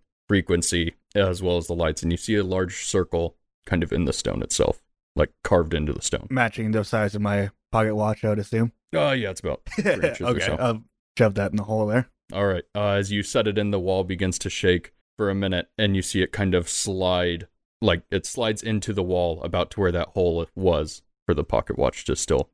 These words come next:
Speaker 1: be there, but it slides open to a long hallway.
Speaker 2: But I can take my pocket watch out?
Speaker 1: Yeah, you can, like, grab it as you go
Speaker 2: Okay.
Speaker 1: through.
Speaker 2: Okay, yeah.
Speaker 1: Yeah.
Speaker 2: Going on in.
Speaker 1: All right.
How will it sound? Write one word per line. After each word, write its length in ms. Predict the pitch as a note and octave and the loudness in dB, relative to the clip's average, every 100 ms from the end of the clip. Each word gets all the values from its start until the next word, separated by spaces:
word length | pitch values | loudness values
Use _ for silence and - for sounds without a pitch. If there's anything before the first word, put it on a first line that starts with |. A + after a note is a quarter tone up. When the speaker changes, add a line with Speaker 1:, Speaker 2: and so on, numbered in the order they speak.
| - | -4
Speaker 1:
be 120 | D2+ | 0
there, 160 | C#2+ | 0
but 160 | D2 F2 | 0 0
it 140 | F2 _ - | -2 _ -6
slides 360 | - F#2+ F2+ | 0 2 2
open 260 | F2 E2+ D2+ | 2 -2 -4
to 180 | - F2+ | 0 0
a 20 | |
long 260 | G1+ D2+ - | 0 -4 -2
hallway. 340 | - B1 - - _ _ - | 0 0 0 -4 _ _ -4
Speaker 2:
But 100 | C3 | 0
I 60 | |
can 100 | B2 | 0
take 180 | A2 A#2+ | 0 -2
my 140 | A2+ G#2+ | 0 0
pocket 280 | A2+ A2 | 0 0
watch 240 | G#2+ G#2 - | -2 -4 -2
out? 80 | B2 | 0
Speaker 1:
Yeah, 100 | G#2 | 2
you 160 | A2+ | 0
can, 140 | A#2+ G2+ | -2 -2
like, 160 | D#2 | -4
grab 260 | - D#2 D#2+ | -2 0 0
it 60 | |
as 80 | E2 | -2
you 60 | B2 A2+ | 0 0
go 80 | F2 | 0
Speaker 2:
Okay. 80 | E2 | -2
Speaker 1:
through. 220 | D#2+ E2 | -2 -2
Speaker 2:
Okay, 260 | A#2 F#2+ F2 _ _ | -2 -2 -4 _ _
yeah. 100 | - - | -14 -6
Speaker 1:
Yeah. 160 | - A#1+ - _ _ | 0 0 0 _ _
Speaker 2:
Going 200 | A2 A#2 | -6 -2
on 160 | A#2 A#2+ | 0 0
in. 140 | G#2+ E2+ _ _ | -2 -10 _ _
Speaker 1:
All 140 | A#2 A2+ | -2 0
right. 260 | G#2+ A2+ | 0 -2